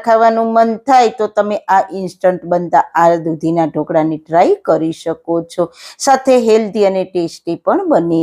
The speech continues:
છે. તો ચલો મારી સાથે સુપર ટેસ્ટી રેસીપી બનાવવાનું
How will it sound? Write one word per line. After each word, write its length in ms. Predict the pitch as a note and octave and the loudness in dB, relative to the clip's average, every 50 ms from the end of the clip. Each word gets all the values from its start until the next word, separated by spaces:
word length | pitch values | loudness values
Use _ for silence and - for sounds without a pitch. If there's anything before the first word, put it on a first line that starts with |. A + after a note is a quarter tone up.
| D#3 D#3 - | -2 -4 -4
છે. 120 | - E3+ E3 - _ _ _ _ _ | -4 -4 -4 -6 _ _ _ _ _
તો 60 | - C4 C4 C4 | 0 0 0 2
ચલો 280 | A#3+ G3+ D#3+ F3 G#3 A#3+ A#3+ A#3 | 2 2 2 2 2 2 2 2
મારી 280 | A#3+ A#3 A#3 A#3+ A#3 A3+ - - | 4 2 2 2 -2 -4 -2 0
સાથે 360 | C4+ C4 C4 C4 - C4+ A3 A3 A3 - | 0 0 0 0 -2 -2 -2 -2 -2 -6
સુપર 260 | G#3 F#3+ - G3+ F#3 | -10 -8 -6 -8 -6
ટેસ્ટી 520 | - - F3+ F3 F3 - - - F3+ F3 D#3 | -4 -4 -4 -4 -4 -6 -8 -6 -6 -4 -4
રેસીપી 480 | E3 D#3+ D#3 - E3 D#3 - D#3 D#3 D#3 | -4 -4 -6 -6 -10 -8 -6 -6 -4 -2
બનાવવાનું 560 | D#3+ D#3+ D#3+ D#3 D#3 D3+ D#3+ D#3+ F#3 A#3+ G#4 | -2 0 0 0 2 2 0 2 2 0 0